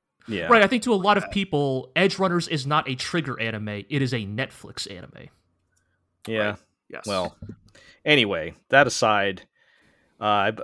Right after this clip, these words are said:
Speaker 1: we, we've decided to pace it out. There's ten episodes, and we're, we're doing one a week as if it were a normal release. So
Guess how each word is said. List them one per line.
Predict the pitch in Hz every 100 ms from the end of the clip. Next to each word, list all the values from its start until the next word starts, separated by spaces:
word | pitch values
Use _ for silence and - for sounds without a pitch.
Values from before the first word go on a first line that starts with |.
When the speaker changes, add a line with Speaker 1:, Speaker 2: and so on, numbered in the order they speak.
| 120
Speaker 1:
we, | 120 147 147 151
we've | 160
decided | 160 143 151 143 135 139 135 123
to | - 117
pace | - 120 -
it | 107
out. | 107 110 -
There's | - 104 -
ten | 131 123
episodes, | 113 107 117 107 101 98
and | 101 95
we're, | 95 87
we're | 101 95
doing | 101 90
one | 95 90
a |
week | 87 87
as | 90 90
if | 85
it | 78
were | 87 85
a |
normal | 87 87 85 80
release. | 90 82 82 -
So | 101 82 78 82